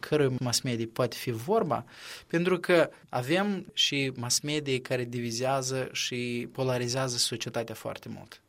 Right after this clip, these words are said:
Avem și mass media care au trecut și limitele oricăror bunuri morale, moravuri, care își permit să folosească un limbaj nici nu de bulevard, pentru că nu vreau să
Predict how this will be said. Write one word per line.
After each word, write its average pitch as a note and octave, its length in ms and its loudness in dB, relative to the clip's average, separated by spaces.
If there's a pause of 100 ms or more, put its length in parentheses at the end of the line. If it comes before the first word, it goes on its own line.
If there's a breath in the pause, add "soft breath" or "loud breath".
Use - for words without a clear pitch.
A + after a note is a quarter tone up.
(120)
Avem D#3 420 4
și - 180 0
mass C3 200 2
media D3 380 2
care C#3 220 0
au C3 60 2
trecut D#3+ 480 -2
și - 220 0
limitele C#3+ 500 -2
oricăror C3 520 0
bunuri A#2+ 460 -4
morale, - 600 -10
moravuri, A2 580 -4 (180)
care D3+ 460 2
își - 160 0
permit F3 580 -4 (200)
să - 240 2
folosească D3+ 640 -2
un C3 140 -8
limbaj C#3+ 640 0
nici F#3 360 -8
nu G#3+ 120 -4
de G3+ 100 -2
bulevard, F3 560 2
pentru C3+ 240 -8
că - 80 -6
nu F3 80 -4
vreau F3+ 200 -2
să C3 420 -4